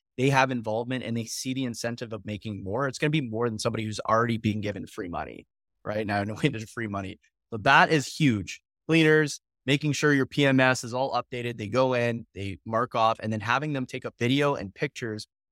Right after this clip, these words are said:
of the property once they leave. So if the next guest complains, you have proof it wasn't in that condition when they got there if they want money back. So that is one bottleneck. You say two?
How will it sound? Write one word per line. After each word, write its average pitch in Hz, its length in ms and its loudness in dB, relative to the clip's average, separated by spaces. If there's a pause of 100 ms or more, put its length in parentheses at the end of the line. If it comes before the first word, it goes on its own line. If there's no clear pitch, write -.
of 147 160 4
the 151 100 4
property 127 600 4
once 120 260 0
they 120 140 -2
leave. 131 260 -4
So 127 100 -4
if 107 60 -16
the 110 80 -10
next 131 280 -2
guest 127 200 0
complains, 127 420 -6
you 113 80 -4
have 104 120 -6
proof 147 280 0
it - 60 -6
wasn't 113 280 -2
in 113 100 -4
that 101 160 -2
condition 104 480 -8
when 98 120 -10
they 98 100 -12
got 104 220 -2
there 104 140 -6
if 95 100 -10
they 87 80 -4
want 87 240 -8
money 82 240 -8
back. - 300 -10 (680)
So 85 220 -6 (240)
that 131 300 4
is 110 260 -4
one 110 280 -2
bottleneck. 90 440 -8 (140)
You 117 100 -10
say 156 180 2
two? 147 220 -4